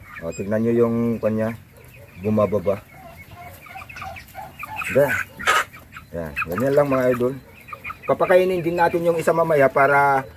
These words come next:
yung ipapakain natin, papasok dyan. Yung nakain niyang hindi maganda, lalabas. Ayan. Ganyan lang mga idol, oh.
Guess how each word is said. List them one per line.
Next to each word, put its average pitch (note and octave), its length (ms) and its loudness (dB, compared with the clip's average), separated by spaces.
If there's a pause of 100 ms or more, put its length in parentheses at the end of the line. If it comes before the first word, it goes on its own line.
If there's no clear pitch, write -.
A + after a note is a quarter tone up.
(420)
yung D#3 560 6
ipapakain E3 560 2
natin, D3 480 0
papasok C3 560 0
dyan. G2 320 0
Yung D3 320 4
nakain D#3 400 4
niyang D3 560 0 (800)
hindi D3 240 4
maganda, C#3+ 480 2 (160)
lalabas. A#2+ 640 -4 (720)
Ayan. A2 240 0 (1700)
Ganyan C3 320 0
lang D#3+ 80 0
mga C3+ 240 -2
idol, C3 240 -2
oh. - 80 -8